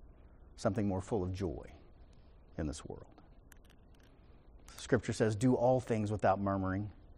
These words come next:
and arguing, so that you may be blameless and innocent children of God, without blemish in the midst of a crooked and perverse generation in which you shine like the stars." Let your light shine.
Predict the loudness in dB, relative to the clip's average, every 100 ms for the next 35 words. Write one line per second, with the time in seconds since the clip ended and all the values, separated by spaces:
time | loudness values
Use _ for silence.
0 | -20 -20 -20 -4 6 12 12 12 10 8
1 | 6 2 -10 -20 -20 -20 -20 -20 -20 -20
2 | 0 4 6 6 8 10 12 12 12 10
3 | 6 10 10 12 12 10 8 6 6 4
4 | 6 2 0 6 10 10 8 6 6 6
5 | 4 -4 -12 -20 -20 -20 -12 8 12 12
6 | 12 12 12 12 10 8 8 8 8 8
7 | 6 8 8 10 12 10 10 8 10 10
8 | 8 6 8 8 8 4 2 6 10 10
9 | 10 8 4 4 8 8 10 8 8 6
10 | 6 2 8 8 8 2 -4 8 12 12
11 | 12 8 12 12 12 4 6 6 6 0
12 | -6 -6 -4